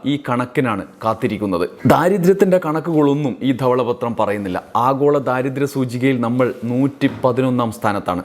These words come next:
മൻമോഹൻ സിംഗിൻ്റെ കാലത്തെ രൂപ വെന്റിലേറ്ററിലാണെന്നാണ്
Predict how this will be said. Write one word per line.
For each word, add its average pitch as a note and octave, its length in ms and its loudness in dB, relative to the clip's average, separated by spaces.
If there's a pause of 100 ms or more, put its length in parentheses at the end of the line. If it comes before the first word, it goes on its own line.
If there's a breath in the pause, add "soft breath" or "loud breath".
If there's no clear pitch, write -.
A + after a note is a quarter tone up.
(340 loud breath)
മൻമോഹൻ C3+ 400 2
സിംഗിൻ്റെ C3+ 320 2
കാലത്തെ B2 440 0 (200)
രൂപ D3+ 280 4 (180)
വെന്റിലേറ്ററിലാണെന്നാണ് D3 1120 0